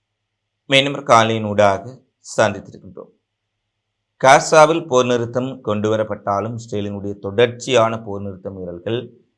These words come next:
நாளுக்கு நாள் அதிகரித்து கொண்டிருக்கின்றன. காசாவில் மட்டுமல்ல, மேற்கு கரையிலும் மிகப்பெரிய அளவில் போரை மீண்டும் ஆரம்பிப்பதற்கான நடவடிக்கைகளை இஸ்ரேல் மேற்கொண்டு வருகின்றார்கள்.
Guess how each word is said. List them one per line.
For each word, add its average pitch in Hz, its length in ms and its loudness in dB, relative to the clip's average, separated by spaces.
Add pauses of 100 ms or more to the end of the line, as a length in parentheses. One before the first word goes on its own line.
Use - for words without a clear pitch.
(300)
நாளுக்கு 117 440 2
நாள் 123 200 0 (200)
அதிகரித்து 107 520 -2
கொண்டிருக்கின்றன. 98 720 -12 (260)
காசாவில் 110 600 0
மட்டுமல்ல, 95 580 -12 (220)
மேற்கு 127 320 -2 (100)
கரையிலும் 101 420 -8 (480)
மிகப்பெரிய 123 800 0
அளவில் 123 320 0 (400)
போரை 123 380 4
மீண்டும் 113 260 -6
ஆரம்பிப்பதற்கான 101 880 -8
நடவடிக்கைகளை 101 640 -10
இஸ்ரேல் 98 280 -12
மேற்கொண்டு 95 380 -14
வருகின்றார்கள். 92 600 -10